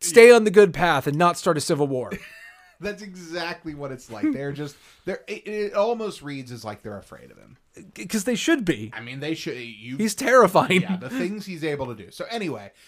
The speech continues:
Speaker 2: he arrives on this planet. He's knocked out. He's captured by Scourge. And he is held captive. There's actually a story jump here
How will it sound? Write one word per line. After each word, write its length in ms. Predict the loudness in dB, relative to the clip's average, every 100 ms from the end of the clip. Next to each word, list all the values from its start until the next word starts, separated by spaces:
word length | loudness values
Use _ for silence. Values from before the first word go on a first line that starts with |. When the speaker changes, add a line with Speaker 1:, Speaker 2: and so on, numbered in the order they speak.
| _ _
Speaker 2:
he 220 | -12 -8
arrives 360 | -4 -4 -4 -6
on 100 | -8
this 140 | -12
planet. 420 | -12 -12 -12 -14
He's 240 | -18 -16 -10
knocked 320 | -8 -8 -8
out. 200 | -10 -10
He's 180 | -16 -14
captured 440 | -12 -12 -14 -16
by 120 | -18
Scourge. 500 | -20 -20 -20 -20 -20 _ _ _ _ -14
And 120 | -12
he 280 | -12 -12 -12
is 160 | -12
held 280 | -10 -8 -8
captive. 540 | -8 -8 -8 -12 -16 -8
There's 180 | -8
actually 360 | -6 -8 -10 -12
a 60 | -12
story 360 | -10 -10 -10
jump 240 | -10 -14 -16
here 160 | -20